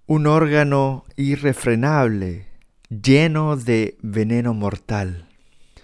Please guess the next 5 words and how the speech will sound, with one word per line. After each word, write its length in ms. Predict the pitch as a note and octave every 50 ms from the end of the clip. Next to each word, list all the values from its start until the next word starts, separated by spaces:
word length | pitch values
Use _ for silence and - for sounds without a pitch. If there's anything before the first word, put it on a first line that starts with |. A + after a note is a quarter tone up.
| _ - _ _ _ _ _ _
Y 120 | - A#2+ A#2
es 100 | C3+ C#3
muy 320 | C3+ C3+ C#3 D3 D3 C#3+
interesante 960 | C#3+ C#3+ C3+ C#3 C#3 B2+ B2+ B2 - C3+ B2 A#2 - - F#2+ F#2 - A#2+ - _ - _ - - _ - - _ _ _ _ _ _ _ _ _ -
poder 720 | - G#2+ G#2 G#2 G#2 G#2+ G#2+ G#2 G#2 G#2+ G#2 G2 G2+ -